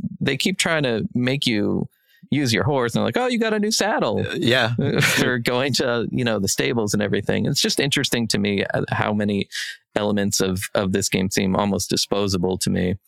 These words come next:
Speaker 2: Mm-hmm.
Speaker 1: And, and, and, and most of the time it's because of the, you know, rewards you get for doing something, right? So there's no real impetus for me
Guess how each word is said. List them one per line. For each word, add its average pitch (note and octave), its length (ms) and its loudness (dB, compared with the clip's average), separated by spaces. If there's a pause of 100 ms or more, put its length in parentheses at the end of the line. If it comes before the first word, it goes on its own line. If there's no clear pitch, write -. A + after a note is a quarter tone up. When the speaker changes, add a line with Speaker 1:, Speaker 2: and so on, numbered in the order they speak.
(380)
Speaker 2:
Mm-hmm. G#2 120 0
Speaker 1:
And, G2+ 340 0 (540)
and, A2+ 180 2
and, A#2 320 0
and A2+ 300 0 (340)
most C3 340 2
of F#3 80 0
the F#3+ 80 0
time G3+ 300 0
it's A#2+ 160 0 (160)
because A#2+ 460 0
of A2 120 -4
the, G2+ 360 2 (100)
you G#2+ 100 2
know, F#2+ 180 2
rewards G#2 500 0
you A#2 100 0
get G#2+ 260 0 (320)
for G2+ 160 0
doing G2 380 0
something, C#3 480 0
right? A#2+ 260 0 (420)
So D3 120 2
there's D#3 220 0
no E3+ 340 0
real A#2+ 460 0 (120)
impetus G#2+ 380 0
for G#2 140 0
me G2 240 0